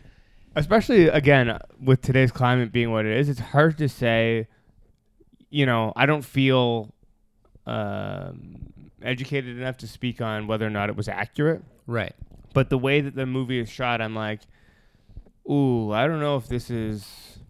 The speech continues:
Speaker 1: out of context or what the
Speaker 2: Yeah.
Speaker 1: situation is here." Like, there wasn't any education. You see, I guess, to rewind for a second,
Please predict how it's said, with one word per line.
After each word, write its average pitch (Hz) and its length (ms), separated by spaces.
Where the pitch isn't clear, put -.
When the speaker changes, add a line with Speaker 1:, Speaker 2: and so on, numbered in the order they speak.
Speaker 1:
out 123 140
of 127 80
context 151 720
or 120 140
what 117 120
the 131 80
Speaker 2:
Yeah. 156 140
Speaker 1:
situation 123 500
is 151 80
here." 156 160
Like, 139 220
there 170 140
wasn't 196 300
any 160 180
education. 143 640
You 180 220
see, 180 220
I 143 100
guess, - 580
to 113 380
rewind 117 460
for 104 120
a 104 40
second, 101 540